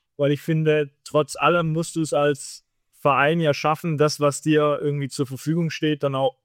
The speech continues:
in gewisser Weise zu nutzen. Klar kann man sagen, die haben dadurch einen,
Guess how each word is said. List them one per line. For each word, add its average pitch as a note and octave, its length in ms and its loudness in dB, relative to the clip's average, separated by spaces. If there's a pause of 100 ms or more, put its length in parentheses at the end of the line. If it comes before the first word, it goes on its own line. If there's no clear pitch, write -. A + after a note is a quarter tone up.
(240)
in C#3 140 -2
gewisser C#3 340 0
Weise C#3 320 2
zu C#3+ 140 -4
nutzen. E3+ 380 -4
Klar D3+ 240 4
kann D#3 140 -2
man D3 140 -2
sagen, C#3+ 540 0 (260)
die C3+ 80 2
haben C3 140 -2
dadurch C3+ 320 0
einen, B2 200 -4